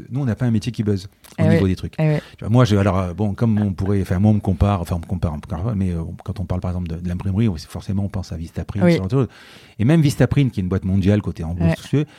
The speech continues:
Speaker 1: ils font des likes, ils,
Speaker 2: Ouais.
Speaker 1: ils font des trucs, euh,
Speaker 2: Ouais.
Speaker 1: trente likes, quarante likes, ça
Speaker 2: Ouais.
Speaker 1: buzz pas, en fait. Donc,
Speaker 2: Ah
Speaker 1: ça
Speaker 2: bah, parce que c'est pas un produit,
Speaker 1: Non.
Speaker 2: euh,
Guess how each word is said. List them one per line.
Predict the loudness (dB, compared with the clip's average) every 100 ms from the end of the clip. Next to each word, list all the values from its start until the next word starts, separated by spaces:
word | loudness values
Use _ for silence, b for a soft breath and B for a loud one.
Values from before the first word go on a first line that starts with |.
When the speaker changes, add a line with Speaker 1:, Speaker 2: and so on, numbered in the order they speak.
| B -10
Speaker 1:
ils | -2
font | 0
des | 2
likes, | 4 2 -2
ils, | -4
Speaker 2:
Ouais. | -2 -2 -4
Speaker 1:
ils | -12
font | -8
des | -8 -4
trucs, | -2 -2 -2
euh, | -2 -2
Speaker 2:
Ouais. | 0
Speaker 1:
trente | -2 -2
likes, | -2 -2 -2
quarante | -4 -6
likes, | -4
ça | -2
Speaker 2:
Ouais. | 0
Speaker 1:
buzz | -2
pas, | -2 -6
en | -6
fait. | -10 -8
Donc, | -6 2
Speaker 2:
Ah |
Speaker 1:
ça | 4
Speaker 2:
bah, |
parce | 4 0
que | -4
c'est | -4
pas | -2 -2
un | -4
produit, | -6 -6 0
Speaker 1:
Non. | 2 4 2
Speaker 2:
euh, | 2 0 0 -2 -2